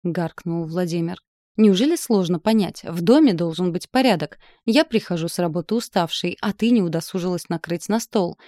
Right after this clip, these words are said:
не убрала глаженное белье. В квартире бардак". "Я не знала, когда ты придешь", пролепетала Кира, стараясь не смотреть в горящие гневом глаза мужа.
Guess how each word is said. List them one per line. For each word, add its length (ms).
не 160
убрала 420
глаженное 460
белье. 420
В 100
квартире 520
бардак". 540
"Я 200
не 120
знала, 400
когда 300
ты 120
придешь", 560
пролепетала 600
Кира, 380
стараясь 540
не 100
смотреть 540
в 80
горящие 540
гневом 460
глаза 320
мужа. 340